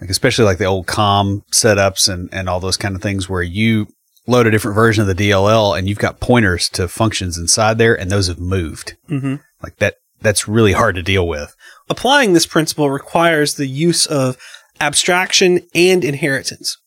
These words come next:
Speaker 2: Uh, Meyer's approach to applying the principle relied on the use of inheritance,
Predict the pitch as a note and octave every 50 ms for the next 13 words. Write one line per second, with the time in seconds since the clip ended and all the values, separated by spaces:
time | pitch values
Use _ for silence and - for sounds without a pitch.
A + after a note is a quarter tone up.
0 | _ _ _ _ _ _ - D#3 - - E3+ E3 E3+ F3 A3 A#3 B3+ B3+ A3 -
1 | E3 - - F3+ E3 D#3+ - - - A3 - - - D#3+ D#3+ D#3+ D#3 D3+ C#3+ -
2 | - D3+ D3 - - - E3 D3+ D3 D3+ D3+ D3+ D3+ D#3 D#3+ E3 E3 E3 E3 E3
3 | - - _ D#3+ D#3 D#3 D3+ D3+ C#3+ C3+ C3+ D#3+ F#3 F#3+ F3+ - - D#3 D3+ D3
4 | D3 C#3+ - - E3 D3 C#3+ C#3 - C#3 C#3 -